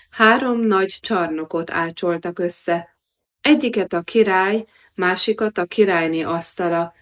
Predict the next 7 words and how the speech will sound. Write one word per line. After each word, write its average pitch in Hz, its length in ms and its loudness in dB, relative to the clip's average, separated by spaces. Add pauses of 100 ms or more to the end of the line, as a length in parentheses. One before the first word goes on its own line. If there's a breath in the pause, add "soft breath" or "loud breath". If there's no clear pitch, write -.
(140 soft breath)
a 196 80 -4
harmadikat 214 680 2
pedig 214 320 4
a 196 120 2
fő 240 360 0
tisztségviselők 156 1080 -2
számára, 156 760 -6